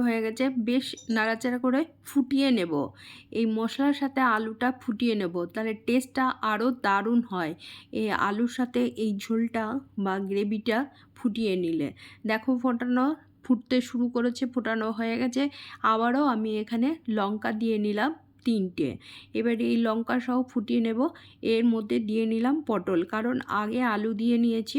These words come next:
পটলটা খুব নরম, সেই জন্য আমি শেষে মানে লাস্টে দিলাম। দেখো আবারও ফুটিয়ে নেব পটল আর আলু একসাথে দিয়ে। দেখো ফুটে উঠেছে।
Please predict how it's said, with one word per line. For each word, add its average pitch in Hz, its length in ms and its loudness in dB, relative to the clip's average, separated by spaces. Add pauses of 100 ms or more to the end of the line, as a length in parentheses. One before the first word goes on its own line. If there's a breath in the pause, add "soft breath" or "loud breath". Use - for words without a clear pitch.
(100)
পটলটা 226 460 -2
খুব 247 180 0 (140)
নরম, 214 280 0
সেই 220 240 -4
জন্য 220 220 0 (120)
আমি 220 240 0 (380 loud breath)
শেষে 247 400 2 (260)
মানে 214 200 0 (1000)
লাস্টে 220 460 -2
দিলাম। 143 360 0 (480 loud breath)
দেখো 226 240 0 (160)
আবারও 226 280 0
ফুটিয়ে 240 380 -2
নেব 247 200 2 (220)
পটল 240 380 0
আর 220 140 -2 (180)
আলু 214 160 -2 (120)
একসাথে 220 380 -6
দিয়ে। 226 240 0
দেখো 208 320 -6
ফুটে 226 260 -2
উঠেছে। 262 400 0